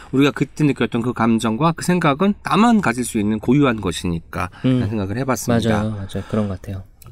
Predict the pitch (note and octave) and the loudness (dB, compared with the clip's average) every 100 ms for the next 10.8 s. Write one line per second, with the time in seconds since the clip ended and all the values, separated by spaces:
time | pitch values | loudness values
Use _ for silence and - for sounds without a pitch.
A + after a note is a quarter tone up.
0 | - - C#3+ - A3+ G#3+ - C4 A#3+ A3 | -16 -6 -2 4 4 4 2 4 6 6
1 | G3+ F3+ A2+ B2+ D#3 - - - - A#2+ | 4 2 2 4 2 -2 -20 -6 2 4
2 | A2+ A2 - - - A#2+ D3 A#2+ - F#2+ | 4 2 -4 -6 -2 2 2 2 0 0
3 | A#2+ C#3+ C#3+ A#2 F2+ E2+ F#2 A#2+ E3 G#2 | 2 2 4 2 0 -2 0 2 2 0
4 | - - - - - C#3+ D3+ G3+ G3 F#3+ | -10 -20 -20 -10 2 2 4 4 6 6
5 | F#3 F#3 F#3 D3+ A#2+ G2+ G#2 G#2 F#2 C3 | 6 4 2 2 0 0 -2 -2 0 2
6 | A#3+ - - - - _ - - F#2+ G#2+ | 2 0 -20 -20 -20 _ -20 -6 -2 0
7 | G#2 - E3+ F3+ D#3+ E3 D3+ G2+ - E2 | -2 0 2 4 4 6 4 2 -2 -4
8 | - - - _ - - - - C#3+ D#3 | -6 -20 -20 _ -20 -20 -20 -4 4 4
9 | E3 E3+ E3 D3 C3+ C#3 G#2+ - - C#3 | 4 4 4 4 4 2 2 -4 0 4
10 | D3 D3 G#3 F#3+ D#3 G2+ F2 D2+ | 4 2 2 2 2 0 -2 -10